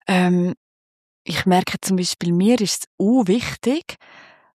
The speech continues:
und da muss ich ja auch wieder bei mir anschauen, wenn sich jemand entschuldigt, dann habe ich ein bisschen die Erwartung,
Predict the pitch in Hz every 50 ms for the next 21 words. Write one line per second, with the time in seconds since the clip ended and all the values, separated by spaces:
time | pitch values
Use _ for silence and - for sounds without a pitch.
0 | _ _ _ - 190 190 180 - - - 190 185 190 190 - 196 - 196 190 185
1 | 208 240 254 233 226 - - 185 175 175 180 226 269 294 - - 240 247 269 269
2 | 240 226 233 247 254 240 - 285 294 330 320 - - - - - - - - -
3 | _ _ _ _ _ _ _ - 185 208 214 220 220 - 214 - - - 202 202
4 | - _ - 190 - - 185 175 - - - - - 220 214 233 277 285 277 302
5 | 277 240 254 285 302 - - - - - - - _ _ _ _ _ _ _ _
6 | _ 202 196 185 180 185 185 214 277 302 - 277 - 220 214 - - - 185 170
7 | 170 170 185 208 226 - -